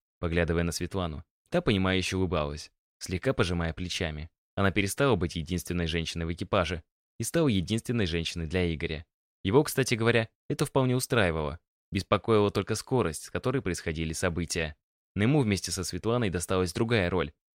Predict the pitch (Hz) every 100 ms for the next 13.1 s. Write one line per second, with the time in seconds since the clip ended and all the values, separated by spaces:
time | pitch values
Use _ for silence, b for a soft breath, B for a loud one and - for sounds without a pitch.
0 | _ 147 151 - 101 113 113 98 - 101
1 | 104 101 80 82 76 - _ - 87 -
2 | 135 127 - 85 90 85 82 82 78 78
3 | 76 - 80 - 90 85 82 78 - _
4 | _ _ - 87 117 165 117 92 90 90
5 | - 87 78 90 82 80 - 131 - 85
6 | 82 - 110 147 90 78 80 - 82 85
7 | 80 - 95 78 - - 69 - 113 117
8 | 87 82 - 101 123 120 147 139 98 92
9 | 90 - 90 92 95 101 78 92 104 101
10 | 101 80 78 - _ _ _ _ 113 123
11 | - 82 82 92 90 71 _ - 95 104
12 | 101 - 107 101 98 - 98 104 92 78
13 | 76